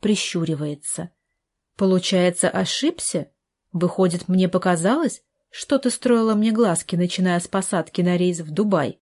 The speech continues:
И на съемках реалити ты постоянно крутилась около меня». «Я держалась рядом с тобой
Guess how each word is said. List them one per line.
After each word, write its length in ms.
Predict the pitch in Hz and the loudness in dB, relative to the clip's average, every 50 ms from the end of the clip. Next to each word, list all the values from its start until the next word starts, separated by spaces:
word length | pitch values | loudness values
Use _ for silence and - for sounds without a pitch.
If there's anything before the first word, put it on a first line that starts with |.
| _ _ _ _ _ _ _ _ | _ _ _ _ _ _ _ _
И 100 | - 180 | 0 2
на 140 | 175 175 175 | 2 2 2
съемках 520 | 175 - - 175 170 160 - 175 - - | 0 0 -2 -2 -2 -2 -2 -4 -2 0
реалити 460 | 196 185 170 165 165 165 175 170 - | 0 0 0 0 0 0 -2 -2 -2
ты 120 | 202 170 156 | -2 -4 -2
постоянно 680 | - 214 202 - - 208 196 196 196 196 196 196 202 | -2 -2 -4 -2 0 0 2 2 2 2 2 0 0
крутилась 580 | 196 - 214 208 - - 180 165 170 170 - - | 0 0 -2 -2 -2 -2 -2 -2 -2 -2 -4 -4
около 320 | - 185 - - - 185 185 | -8 -8 -6 -2 0 0 2
меня». 440 | 185 196 220 247 269 233 165 131 - _ _ _ _ _ _ _ _ _ _ _ _ _ _ _ | 2 2 2 2 2 2 0 -2 -4 _ _ _ _ _ _ _ _ _ _ _ _ _ _ _
«Я 220 | - 202 190 202 202 | 0 4 4 6 6
держалась 640 | 185 220 214 196 190 220 226 220 214 196 185 - | 6 6 4 4 4 4 4 4 4 2 2 2
рядом 260 | 208 208 202 190 190 180 | 2 2 2 2 2 0
с 140 | - - | 0 -2
тобой 500 | - 202 190 180 175 233 269 240 180 - | -2 0 0 0 2 4 4 4 2 0